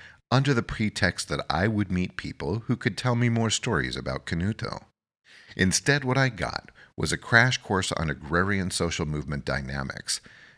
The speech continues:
as charming stories of social bandits quickly gave way to a high-stakes struggle to oust an unwanted dam project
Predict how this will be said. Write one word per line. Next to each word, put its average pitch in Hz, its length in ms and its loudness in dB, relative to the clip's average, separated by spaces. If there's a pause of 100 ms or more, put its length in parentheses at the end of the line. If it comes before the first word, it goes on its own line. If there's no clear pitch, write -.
as 82 140 0
charming 110 420 4
stories 85 380 2
of 71 100 -2
social 82 320 0
bandits 76 480 -2
quickly 82 360 -4
gave 76 280 -2
way 78 280 0
to - 140 -6
a 65 60 -4
high-stakes - 640 -2
struggle 73 440 -2
to - 220 -6
oust 73 300 -4
an 73 160 -6
unwanted 87 580 0
dam 76 320 -2
project - 540 -6